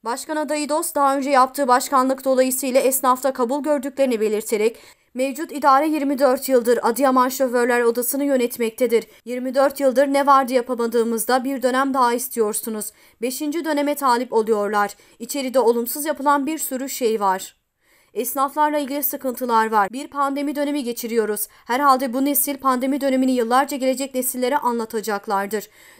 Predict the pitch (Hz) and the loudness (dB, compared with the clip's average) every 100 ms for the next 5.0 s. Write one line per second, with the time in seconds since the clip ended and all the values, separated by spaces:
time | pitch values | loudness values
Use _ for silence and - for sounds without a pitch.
0 | - 277 302 302 349 349 - 320 - 285 | -6 -2 2 0 0 -6 -6 -8 -6 -2
1 | 294 294 294 269 - 240 226 233 220 220 | 0 0 -2 -4 -2 -2 -2 -2 0 0
2 | 190 - _ 220 269 294 269 226 226 208 | -2 -6 _ -6 -4 -2 -4 -2 -2 -2
3 | 208 208 233 220 220 269 247 214 214 226 | 0 -2 -2 -2 2 2 2 0 -4 -8
4 | - 302 - 277 233 247 214 208 202 | -8 -8 -6 -4 -2 -4 -6 -6 -10